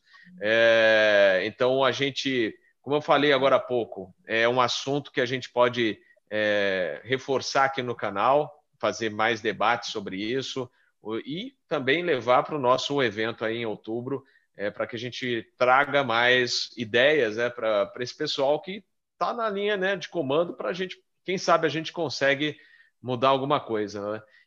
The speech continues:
É, também Thiago Testa, tem muita gente aí que, o Giorgio, grande abraço, Giorgio Araújo, todos que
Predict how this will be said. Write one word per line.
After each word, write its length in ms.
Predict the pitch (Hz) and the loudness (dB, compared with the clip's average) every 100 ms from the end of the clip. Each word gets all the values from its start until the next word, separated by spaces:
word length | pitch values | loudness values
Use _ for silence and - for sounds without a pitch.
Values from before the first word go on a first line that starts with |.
| - | -4
É, 840 | 123 127 123 123 123 123 120 120 | 2 4 6 6 6 6 4 4
também 280 | 139 160 156 | 2 0 2
Thiago 320 | 165 156 143 | 4 4 2
Testa, 880 | - 160 190 180 - 185 175 165 151 | 0 4 4 4 2 4 6 6 6
tem 240 | - 151 | 2 -2
muita 640 | 139 131 127 127 180 180 127 | -2 -4 -4 -2 0 2 2
gente 340 | 120 139 - | 2 0 2
aí 580 | 123 135 143 135 120 117 | 2 2 2 2 0 -2
que, 360 | 117 127 110 - _ _ | -4 -4 -4 -8 _ _
o 80 | - | -10
Giorgio, 560 | 120 185 214 196 147 151 | 4 8 10 8 4 2
grande 360 | 151 175 170 | 2 2 2
abraço, 420 | 160 165 160 151 | 4 4 4 2
Giorgio 720 | 127 156 151 123 131 131 117 110 _ _ - | 2 6 6 4 2 2 0 -2 _ _ 0
Araújo, 1200 | 120 123 123 156 175 165 139 143 135 123 117 113 - 73 76 _ _ | 4 6 6 6 6 6 4 2 2 2 0 -2 -8 -20 -20 _ _
todos 320 | 165 185 - | -2 -2 -2
que 300 | 165 131 104 | 0 0 -2